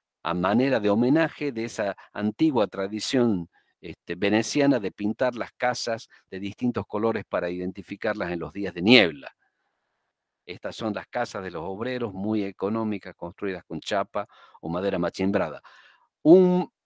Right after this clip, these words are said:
barrio obrero en la ciudad de Glasgow, en Espos-, en Escocia. O un barrio con mucha cohesión que es alguna zona de la avenida Oca-, Ocampo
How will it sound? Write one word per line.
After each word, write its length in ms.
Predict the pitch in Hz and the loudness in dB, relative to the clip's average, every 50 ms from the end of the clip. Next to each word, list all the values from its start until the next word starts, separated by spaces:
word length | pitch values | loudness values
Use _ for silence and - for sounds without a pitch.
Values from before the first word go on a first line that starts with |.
| _ _ | _ _
barrio 800 | _ 110 107 170 202 214 202 180 165 170 185 185 185 185 - - _ | _ 4 6 8 8 10 8 6 6 6 8 8 6 4 0 -2 _
obrero 640 | - 117 135 143 147 170 180 180 175 180 180 - - | 0 0 2 2 2 2 2 2 2 2 2 0 -2
en 380 | _ 135 147 156 160 170 160 131 | _ 0 2 2 4 2 0 0
la 120 | 117 110 | -2 -4
ciudad 360 | 110 - 127 123 120 147 156 147 | -2 -2 -4 0 4 2 2 2
de 280 | 127 120 127 127 107 104 | 0 -4 -4 -4 -4 -8
Glasgow, 640 | 98 110 147 180 156 135 - - - 110 98 92 104 - | _ 4 6 6 6 6 0 -4 -4 -4 -4 -4 -4 -6
en 120 | 98 92 104 | -4 -4 -4
Espos-, 540 | 107 107 _ - 151 123 98 - - - _ _ | -4 -6 _ 0 0 0 0 -2 -10 -14 _ _
en 140 | 98 90 95 | -4 -4 -4
Escocia. 560 | 95 - _ - 135 107 - - 82 71 - _ _ _ _ _ _ _ _ _ _ _ _ _ _ _ - - - - - _ _ | -4 -6 _ -2 -2 -2 -2 -4 -12 -12 -16 _ _ _ _ _ _ _ _ _ _ _ _ _ _ _ -20 -20 -20 -20 -20 _ _
O 520 | - 233 240 233 202 185 196 208 240 269 _ _ _ _ _ _ _ _ _ _ _ _ _ _ _ _ _ _ _ _ _ _ | 8 10 10 12 12 10 8 6 4 -2 _ _ _ _ _ _ _ _ _ _ _ _ _ _ _ _ _ _ _ _ _ _
un 260 | - 226 240 220 202 | 4 6 6 6 8
barrio 500 | 190 202 196 180 147 135 139 147 151 143 | 8 10 10 8 6 6 4 2 2 2
con 200 | - 147 139 127 | 2 0 2 4
mucha 400 | 131 160 208 214 - - 156 135 | 4 4 4 2 2 0 -4 -2
cohesión 560 | - - 135 139 139 - - 147 147 151 156 | -2 -4 -4 -4 -4 -2 -2 -2 -2 -2 -2
que 300 | - - 135 135 156 165 | -4 -6 -6 -6 -6 -6
es 80 | 160 135 | -6 -6
alguna 480 | 127 131 135 135 165 185 185 170 147 | -6 -8 -4 0 2 2 2 2 0
zona 340 | - - 165 160 170 170 156 | 0 0 0 2 2 0 0
de 140 | 139 123 107 | -2 -4 -4
la 80 | 104 98 | -4 -4
avenida 380 | 104 117 120 131 135 131 117 | -2 -2 -2 -2 -2 -4 -6
Oca-, 220 | 110 _ - 123 - | -8 _ -14 -14 -8
Ocampo 580 | _ 113 107 - - 131 139 131 127 127 127 | _ -6 -6 -4 -4 -4 -4 -4 -4 -6 -8